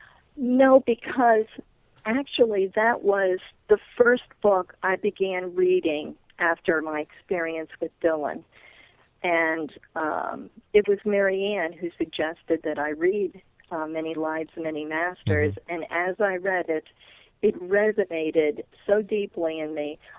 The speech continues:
Speaker 1: I did not think that I believed in reincarnation at the time. And yet, my first uncensored thought, if you've ever had one of those, kind
Speaker 2: Oh,
Speaker 1: of
Speaker 2: I
Speaker 1: like,
Speaker 2: sure
Speaker 1: "Where
Speaker 2: have,
Speaker 1: did
Speaker 2: yeah,
Speaker 1: that
Speaker 2: yeah.
Speaker 1: thought come from?" was when I found out that I was pregnant with Dylan.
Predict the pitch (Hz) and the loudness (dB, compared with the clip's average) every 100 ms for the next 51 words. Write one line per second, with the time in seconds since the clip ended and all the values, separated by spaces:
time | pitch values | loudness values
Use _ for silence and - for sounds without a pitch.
0 | - 202 226 233 262 262 - _ _ _ | -6 2 4 2 -2 -4 -8 _ _ _
1 | _ 285 247 - 190 175 180 185 180 185 | _ 4 4 4 2 2 0 0 0 0
2 | 185 170 165 160 160 - 170 170 185 202 | -2 -2 -2 -4 -6 -8 -6 -6 -6 -6
3 | 175 151 147 143 - 202 156 151 - 196 | -8 -8 -6 -6 -6 -6 -6 -6 -6 -6
4 | 196 226 247 190 - - _ _ _ _ | -2 0 2 0 -6 -20 _ _ _ _
5 | _ _ _ _ - 208 185 170 - 214 | _ _ _ _ -6 -2 -2 -6 -2 2
6 | 226 - - - 208 247 - 240 233 - | 2 0 -10 -2 0 0 0 -2 0 0
7 | 202 196 - 214 170 170 165 208 180 175 | 0 0 2 4 4 2 -4 -6 0 2
8 | 175 185 208 175 175 170 - 147 160 - | 2 2 2 4 2 2 4 4 4 4
9 | 196 98 95 101 101 110 98 90 110 208 | 4 6 6 4 4 6 6 4 4 2
10 | - - 139 - 175 214 - 311 302 - | 4 2 2 0 2 6 10 10 8 2
11 | - - - - _ - 208 208 - 202 | -12 -20 -20 -20 _ 2 4 4 2 -2
12 | 185 185 208 214 226 233 208 190 180 175 | 0 -2 -2 -2 0 2 2 2 -2 -2
13 | 165 165 165 _ - 165 160 170 - 160 | -2 -4 -6 _ -2 -2 -2 -8 -6 -6
14 | - 170 156 143 143 | -2 0 0 -4 -8